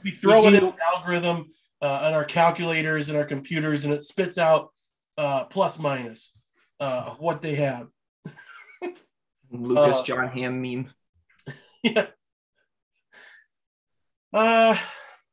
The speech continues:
Speaker 1: yeah, I'm, I'm not ready to have that talk. Like, I, Izzo's pulling in big time recruits. He's not, he's not just sticking in the Detroit area, you know, like D'Antonio was, or the Midwest.
Speaker 2: Ohio, two stars.
Speaker 3: Hmm.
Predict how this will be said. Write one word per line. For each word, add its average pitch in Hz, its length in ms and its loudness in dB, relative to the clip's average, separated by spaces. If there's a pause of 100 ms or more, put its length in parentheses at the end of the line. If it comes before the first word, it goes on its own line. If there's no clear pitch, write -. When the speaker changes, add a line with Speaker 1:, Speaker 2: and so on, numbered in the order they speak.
(280)
Speaker 1:
yeah, 208 340 2
I'm, 202 300 -2 (500)
I'm 165 140 -4
not 185 200 2
ready 175 180 4
to 165 80 0
have 165 160 2
that 156 200 0
talk. 139 400 -2
Like, 127 260 -12
I, 139 100 -8
Izzo's 139 520 -4
pulling 139 360 -2
in 135 260 -4 (120)
big 139 160 -10
time 135 200 -4
recruits. 135 380 -8
He's 127 120 -12
not, 131 400 -4
he's 143 140 -8
not 147 180 0
just 139 280 -12 (440)
sticking 175 320 -2
in 156 60 -4
the 151 80 -2
Detroit 143 420 4
area, 127 480 -2 (260)
you 139 120 -10
know, 127 160 -6
like 127 220 -6
D'Antonio 131 580 -2
was, 117 300 -6
or 127 80 -2
the 131 100 -2
Midwest. 131 400 2
Speaker 2:
Ohio, 190 360 10
two 185 260 4
stars. 135 580 0 (680)
Speaker 3:
Hmm. 156 100 -2